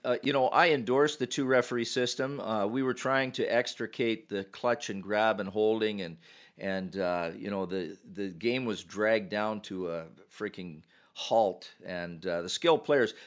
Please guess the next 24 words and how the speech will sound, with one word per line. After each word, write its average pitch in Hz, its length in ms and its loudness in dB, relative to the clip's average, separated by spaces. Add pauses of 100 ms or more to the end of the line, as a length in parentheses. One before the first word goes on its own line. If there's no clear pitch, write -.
people 226 240 -6
wanna 165 160 2
see 117 220 -2
skill. 98 440 -2
They 160 100 -6
wanna 143 180 -4
see 120 180 -4
the, 95 220 -2 (320)
the 95 80 -6
fast 113 460 0
and 98 100 -6
the 92 60 -8
go 110 280 0
and 101 80 -2
the 87 60 -8
flow, 107 400 0
and, 82 240 -8
and 87 340 -12
guys 110 240 0
like 104 180 -2
Guy 87 100 -10
Lafleur, 104 640 0 (320)
you 104 120 -8
know, 95 280 -4